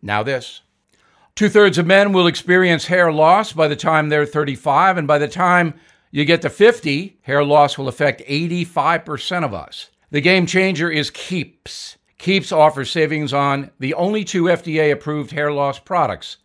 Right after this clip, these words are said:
So please visit keeps dot com slash bill to chat online with a doctor who can prescribe the right hair treatment product for you. Go to keeps dot com slash bill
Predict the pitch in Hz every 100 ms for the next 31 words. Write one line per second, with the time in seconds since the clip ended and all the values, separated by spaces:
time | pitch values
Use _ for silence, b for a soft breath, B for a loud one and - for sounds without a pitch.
0 | _ - 151 120 165 160 113 185 160 143
1 | - 104 82 - 117 131 - 127 117 117
2 | - b b - 123 120 123 - 170 156
3 | 175 208 _ - 135 151 143 160 175 156
4 | 147 147 147 151 165 151 170 175 151 214
5 | 269 - - _ - 131 151 143 196 175
6 | 151 120 123 117 123 127 143 151 143 135
7 | - 139 147 147 147 107 92 101 - 147
8 | 139 170 156 - _ _ - 147 156 -
9 | - 180 208 - - - 160 190 - 147
10 | 143 160 202 - - 127 156 190 - -
11 | 147 104 92 233